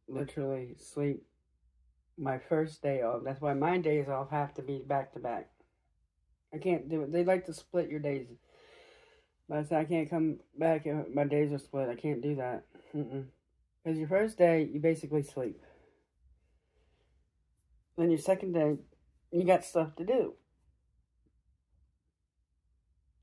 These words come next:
But I try not to. I used to sleep until, like, seven or eight o'clock at night on my day off. And then I'd be up all night and sleep all day.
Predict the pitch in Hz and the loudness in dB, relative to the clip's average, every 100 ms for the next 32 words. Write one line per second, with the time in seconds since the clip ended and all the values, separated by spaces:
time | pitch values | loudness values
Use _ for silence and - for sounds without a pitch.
0 | - 151 139 - - _ _ _ _ _ | -14 -10 -8 -8 -12 _ _ _ _ _
1 | _ _ _ _ _ _ _ - - - | _ _ _ _ _ _ _ -20 -20 -20
2 | - - - - - 156 170 151 143 - | -20 -20 -20 -20 -8 -2 2 2 0 -6
3 | - 151 180 214 190 175 170 131 123 143 | -2 2 2 0 -2 -4 0 0 0 -2
4 | 113 - 143 139 131 135 120 143 127 - | -2 -2 0 0 0 -2 -2 -4 -4 -6
5 | 113 139 117 127 120 113 117 98 73 - | -4 -2 -2 -6 -6 -4 -2 -2 -6 -12
6 | _ _ _ _ _ _ _ _ _ _ | _ _ _ _ _ _ _ _ _ _
7 | _ _ _ _ _ - - - _ - | _ _ _ _ _ -14 -14 -16 _ 0
8 | 185 185 180 165 165 156 147 139 202 214 | 6 8 8 10 8 8 4 4 4 2
9 | - - - - - - - - - - | -2 -10 -12 -14 -16 -16 -16 -16 -18 -20
10 | - 143 143 143 135 139 180 196 | -14 -8 -6 -4 0 2 2 0